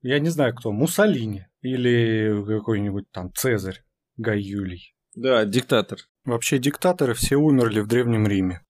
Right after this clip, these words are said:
Speaker 2: Конечно, конечно. А щас у нас все просто правители.
Speaker 1: Ты не знал, что Гитлер, он на самом деле умер в Древнем Риме?
Speaker 2: А это был бы двойник?
Speaker 1: Он не на Кубе скрывался. Люди думают, многие вот сторонники
Speaker 2: Что Гитлер
Speaker 1: теории
Speaker 2: скрывался на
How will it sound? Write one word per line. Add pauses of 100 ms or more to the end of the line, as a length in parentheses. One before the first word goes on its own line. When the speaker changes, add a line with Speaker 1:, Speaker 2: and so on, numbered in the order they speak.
(140)
Speaker 2:
Конечно,
конечно. (460)
А
щас
у
нас
все
просто (180)
правители. (100)
Speaker 1:
Ты
не
знал,
что
Гитлер,
он
на
самом
деле
умер
в
Древнем
Риме? (240)
Speaker 2:
А
это
был
бы
двойник? (280)
Speaker 1:
Он
не
на
Кубе
скрывался.
Люди
думают,
многие
вот
сторонники
Speaker 2:
Что
Гитлер
Speaker 1:
теории
Speaker 2:
скрывался
на